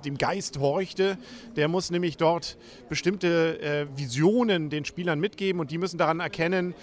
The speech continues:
wo denn der Mord passierte, wer ihn denn begangen hat und welches Mordwerkzeug genommen hat. Es trifft sozusagen Dixie,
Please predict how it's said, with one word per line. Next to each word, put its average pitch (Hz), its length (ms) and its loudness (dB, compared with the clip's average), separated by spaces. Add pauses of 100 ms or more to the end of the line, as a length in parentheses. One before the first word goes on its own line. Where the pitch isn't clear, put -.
(220)
wo 190 180 0
denn 190 180 2
der 151 100 4
Mord 160 300 0
passierte, 160 840 0
wer 151 400 2
ihn 147 180 -6
denn 135 160 0
begangen 123 400 -2
hat 117 240 -2
und 117 220 -6
welches 117 320 -4
Mordwerkzeug 135 680 -2
genommen 123 340 -2
hat. 165 160 0 (260)
Es - 180 -6
trifft - 260 -4
sozusagen 156 360 -2
Dixie, 214 540 -8